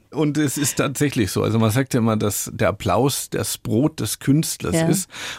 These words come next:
Speaker 1: Wenn ich Menschen habe, die zu mir nach der Show kommen und sagen, sie konnten jetzt einfach zwei Stunden
Speaker 2: Mhm.
Speaker 1: den Alltagsstress vergessen, dann ist das wirklich ein Riesenkompliment und dann weiß ich, dass ich alles richtig gemacht habe.
Speaker 2: Ja.
Speaker 1: Und das ist schön. Ich hatte zum Beispiel letztens eine Frau, die hat mich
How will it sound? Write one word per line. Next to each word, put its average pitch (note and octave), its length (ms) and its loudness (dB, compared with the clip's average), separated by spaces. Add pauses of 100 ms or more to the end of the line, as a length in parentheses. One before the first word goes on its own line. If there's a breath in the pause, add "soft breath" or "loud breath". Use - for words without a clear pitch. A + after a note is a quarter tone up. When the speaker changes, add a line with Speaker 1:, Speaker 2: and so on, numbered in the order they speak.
Speaker 1:
Wenn A2 260 2
ich A2 140 2
Menschen D#3+ 400 2
habe, D3+ 140 -2
die C3+ 120 -4
zu B2 160 -2
mir C3 100 6
nach C#3 160 2
der C3 140 -2
Show B2+ 220 2
kommen B2+ 260 4
und G#2+ 140 2
sagen, G#2+ 240 0
sie G2+ 100 -2
konnten A#2+ 280 2
jetzt A2 160 0
einfach G#2+ 340 -2
zwei G#2+ 320 0
Stunden A#2+ 840 2
Speaker 2:
Mhm. E3+ 40 2
Speaker 1:
den A2+ 160 2
Alltagsstress - 1120 -2
vergessen, A2 580 0 (440 loud breath)
dann G2+ 160 2
ist G#2 180 -2
das A2+ 200 -4
wirklich - 320 -4
ein G#2+ 140 2
Riesenkompliment G#2+ 880 0
und F2+ 200 -4
dann F#2 220 0
weiß F2+ 240 0
ich, G2+ 100 -4
dass F#2 200 -4
ich - 140 -10
alles F#2 280 -6
richtig - 320 -10
gemacht - 340 -8
habe. B2 120 2
Speaker 2:
Ja. C3 60 0
Speaker 1:
Und G2+ 100 -2
das F#2+ 180 -6
ist G2 80 -6
schön. G2+ 320 -4 (400 loud breath)
Ich - 120 -2
hatte B2+ 180 2
zum C3+ 120 4
Beispiel A#2 260 2
letztens A#2+ 380 0
eine A#2+ 120 2
Frau, G#2 340 0
die A#2+ 100 2
hat G#2+ 140 -2
mich - 300 -2